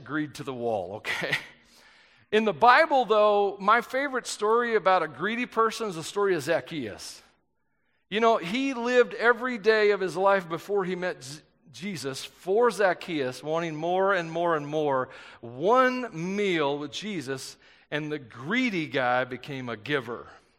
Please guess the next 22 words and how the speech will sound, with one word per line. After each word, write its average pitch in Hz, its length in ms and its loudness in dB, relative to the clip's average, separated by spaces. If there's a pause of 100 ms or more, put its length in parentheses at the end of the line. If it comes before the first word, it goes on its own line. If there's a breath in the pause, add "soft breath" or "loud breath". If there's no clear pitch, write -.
(880)
And 160 100 -2
so 196 260 6
Paul 254 540 8
looks 247 260 2
at 196 120 2
all 226 280 6
of 240 80 2
these, 226 240 -6 (160)
these 175 340 -6 (180)
areas, 127 640 0 (640)
and 196 100 -2
he 220 60 0
gives 262 260 -4
us 269 120 -6
the 247 160 -6
antidote 147 520 -2 (400 soft breath)
right 226 160 2
in 254 80 0
the 240 60 0
text. - 480 -4 (1040)
The 151 140 -4
antidote 175 580 0